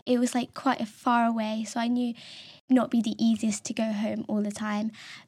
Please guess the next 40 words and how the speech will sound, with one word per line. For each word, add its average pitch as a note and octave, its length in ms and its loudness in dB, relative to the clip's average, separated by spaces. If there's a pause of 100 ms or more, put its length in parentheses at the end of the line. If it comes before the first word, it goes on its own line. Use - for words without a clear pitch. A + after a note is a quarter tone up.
(120)
But B3+ 240 6
I B3+ 120 6
was C4+ 220 6
really A#3+ 260 6
excited G#3+ 640 -2
because A3 680 0 (100)
I've A3+ 420 2
seen A#3 360 4
new A3+ 180 6
friends G#3+ 680 0 (420)
and A#3 400 2 (380)
I A#3+ 140 4
was - 520 0 (320)
a B3+ 40 6
bit C#4+ 240 6
homesick A#3+ 480 6
at A#3 100 0
first, G#3+ 380 0
but A3+ 100 0
then A3+ 160 4
it A#3 100 2
was A#3 140 4
quite - 260 0
easy A#3 240 4
to A3+ 140 0
settle A3 340 -2
in A3 160 0 (300)
'cause A#3+ 160 4
we A#3+ 100 6
were A#3+ 80 6
doing A#3+ 220 4
quite A3+ 220 0
a A3 40 0
lot A3 100 2
of G#3+ 100 0
activities A3+ 880 0
and A3+ 120 2
it A#3 120 0
made A#3 240 4
your A3+ 180 0